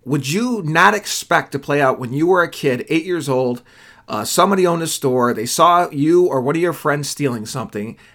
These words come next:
they called the police, the police walked you out. If you watch the video, which the left has gone insane over,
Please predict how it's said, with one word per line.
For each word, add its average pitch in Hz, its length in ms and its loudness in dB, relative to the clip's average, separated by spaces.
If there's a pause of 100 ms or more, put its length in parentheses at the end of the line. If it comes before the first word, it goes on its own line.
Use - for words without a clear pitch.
they 131 160 2
called 185 320 2
the 190 60 -4
police, 123 760 -6 (760)
the 147 100 0
police 175 640 2 (180)
walked 151 520 4
you 160 180 2
out. 131 200 6
If 143 120 -6
you 160 60 2
watch 240 260 8
the 185 80 4
video, 147 340 2
which 123 360 -4
the 135 160 -10
left 160 340 2
has 127 140 -4
gone 143 180 0
insane 123 400 -2
over, 95 380 -10